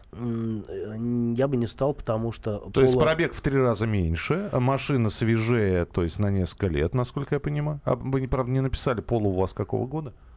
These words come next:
Speaker 1: А, ну, тут сложный выбор. А, понятно, что привлекает в Лифане, это его, а, относительная свежесть, но, опять-таки, надо понимать, что китайские машины стареют быстрее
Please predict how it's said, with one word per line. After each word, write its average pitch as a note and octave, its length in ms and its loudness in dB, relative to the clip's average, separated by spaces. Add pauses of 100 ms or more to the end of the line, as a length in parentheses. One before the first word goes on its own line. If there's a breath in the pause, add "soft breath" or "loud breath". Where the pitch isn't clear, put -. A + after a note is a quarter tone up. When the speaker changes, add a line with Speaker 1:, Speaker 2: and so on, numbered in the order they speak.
(680 loud breath)
Speaker 1:
А, C3 340 4
ну, F#3 180 2
тут F#3+ 300 -8
сложный G#3 320 2
выбор. B2 380 -2
А, G#2+ 400 -2 (280)
понятно, D#3+ 440 2
что - 240 -2
привлекает C#3 500 0
в C3 60 -8
Лифане, C#3 480 0
это A2 360 -8
его, C3 380 4 (380 loud breath)
а, F#2 280 -8
относительная C#3 460 -2
свежесть, F3+ 460 0
но, C3+ 240 0
опять-таки, B2+ 500 -2
надо A2+ 220 -6
понимать, B2+ 360 -2
что G2+ 520 -4 (260)
китайские A#2+ 480 -2
машины A2+ 320 -4
стареют G#2+ 400 -4
быстрее C#3 640 0